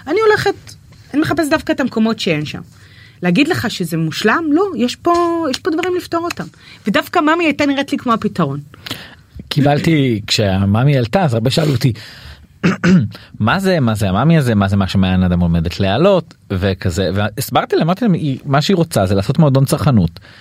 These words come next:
Speaker 2: שבעצם, אה, מביאה את המחירים הכי שווים ל-, לקהל
Speaker 1: וזה
Speaker 2: שלה."
Speaker 1: לא רק זה, היא גם מביאה שירות לקוחות, והיא מביאה חוויית משתמש יותר טכנולוגית מה-, זה, ו-, אמ, תוכן זמין תמיד. אתה יודע, גם מי שהיא קונה משהו,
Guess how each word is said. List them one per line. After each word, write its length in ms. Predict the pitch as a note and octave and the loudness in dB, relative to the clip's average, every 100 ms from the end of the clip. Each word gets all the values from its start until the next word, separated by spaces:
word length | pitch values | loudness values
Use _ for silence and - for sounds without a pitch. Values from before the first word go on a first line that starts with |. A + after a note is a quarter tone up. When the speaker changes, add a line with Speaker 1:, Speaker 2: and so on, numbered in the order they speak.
| - - | -20 -18
Speaker 2:
שבעצם, 520 | - G2 G2+ G#2+ D#3 D#3 | -4 0 2 2 2 2
אה, 220 | D3+ D3 | 2 4
מביאה 760 | D3 A#2+ C#3 D3 D#3 D3+ D3+ D3+ C#3+ | 2 4 2 4 2 2 2 0 0
את 60 | C#3+ | 0
המחירים 340 | C#3 D3 D3+ | 0 0 0
הכי 180 | C#3+ E3 | 0 0
שווים 320 | D#3+ D3+ D#3+ | 2 4 4
ל-, 400 | D#3 D3+ D3 D3+ - | 4 4 4 2 -2
לקהל 720 | F3 C3+ C3 C3 C3 - G#3+ | -4 0 2 2 2 0 0
Speaker 1:
וזה 100 | C4 | 0
Speaker 2:
שלה." 140 | - - | 0 0
Speaker 1:
לא 40 | |
רק 160 | D#4+ E4 | 0 -2
זה, 100 | F#3 | -4
היא 80 | E3+ | -2
גם 140 | F#3 | -2
מביאה 300 | F#3 G3 G#3+ | 0 0 0
שירות 600 | - A3 G3 G#3+ - - - | -2 -2 0 0 -4 -18 -4
לקוחות, 640 | G3 - F#3 F#3 E3+ - - - - - - | -2 0 0 2 0 -2 -20 -18 -18 -18 -4
והיא 120 | G3 G3 | 0 2
מביאה 340 | F#3 F3 G3 | 2 0 -2
חוויית 520 | - F#3 F3 F3 - | -2 -2 -2 -2 -4
משתמש 800 | G3 - F3+ E3+ F3+ - - - F#3 | -6 -4 0 2 2 -2 -6 -6 -4
יותר 240 | E3+ F#3+ | 0 0
טכנולוגית 920 | F3+ - G3+ F#3 F3+ E3+ E3 E3 - | 0 0 2 4 4 2 0 -4 -6
מה-, 640 | E3+ D#3+ D#3 D#3 D3+ D3+ G#2+ | -2 0 2 2 2 0 -2
זה, 260 | D3 D3 C#3 - | -2 -4 -4 -6
ו-, 200 | D#3+ D3 F3 E3 - | -8 -2 -2 -2 -2
אמ, 320 | E3+ D#3 D3+ D3 - - - - - | 0 0 -2 -6 -12 -20 -20 -20 -4
תוכן 360 | A#3 A3+ B3+ A#3 | 0 0 0 0
זמין 320 | F#3 F#3+ G#3+ | 2 2 0
תמיד. 320 | G#3 F#3 F3 | 0 -2 -2
אתה 80 | F3+ | -2
יודע, 140 | F3+ | -2
גם 160 | G3+ G3+ | 0 0
מי 60 | G3+ | 0
שהיא 200 | - - | -4 -6
קונה 320 | F#3 E3 F3 | -2 0 2
משהו, 360 | G3+ - C#4+ | 0 -2 -8